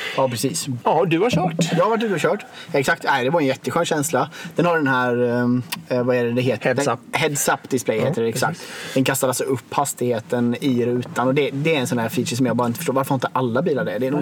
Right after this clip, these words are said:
Speaker 2: Nej.
Speaker 1: otroligt skön grej.
Speaker 2: Mm.
Speaker 1: Att man slipper titta ner på hastigheten och så, utan att man bara istället kan titta upp. Och den visar ju också bredvid då vad det är för hastighetsbegränsning.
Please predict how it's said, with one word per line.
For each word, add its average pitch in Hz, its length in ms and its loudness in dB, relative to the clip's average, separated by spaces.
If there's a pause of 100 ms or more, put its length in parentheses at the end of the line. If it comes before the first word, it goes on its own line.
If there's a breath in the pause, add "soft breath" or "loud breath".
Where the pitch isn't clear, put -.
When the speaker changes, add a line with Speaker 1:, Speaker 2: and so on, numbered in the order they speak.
Speaker 2:
Nej. 240 80 -4 (160)
Speaker 1:
otroligt 147 460 -4
skön 107 220 -4
grej. 135 180 -2
Speaker 2:
Mm. 170 140 -4 (400 loud breath)
Speaker 1:
Att 143 100 0
man 151 140 2
slipper - 440 -2
titta 143 220 2
ner 131 320 0
på 160 120 0
hastigheten 117 640 -2
och 117 380 0
så, 113 160 2
utan 120 160 -2
att 120 100 -2
man 123 120 2
bara 120 100 2
istället 117 240 -2
kan 117 80 -2
titta 117 180 -2
upp. 127 160 -4 (240 loud breath)
Och - 160 0
den 147 120 4
visar 147 260 2
ju - 20 6
också 151 160 0
bredvid 131 320 2
då 120 60 2
vad 120 140 0
det 120 160 0
är 123 160 2
för 120 120 0
hastighetsbegränsning. 120 760 -2